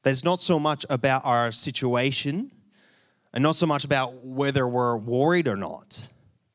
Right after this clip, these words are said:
but we have peace. 'Cause peace is not the absence of anxiety.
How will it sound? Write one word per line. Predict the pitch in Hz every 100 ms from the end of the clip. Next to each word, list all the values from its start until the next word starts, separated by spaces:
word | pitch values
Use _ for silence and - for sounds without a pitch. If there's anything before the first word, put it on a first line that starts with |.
| _ _ _ _ _ _
but | - 120
we | 151 156
have | - 131 107 -
peace. | - 143 113 - - - - _ _ _ _ _ _ _ _ _ _
'Cause | -
peace | - 202 175
is | 165
not | 170
the | 139 131
absence | 160 190 - 139 117
of | - 120 107
anxiety. | 113 101 120 156 165 90 73 64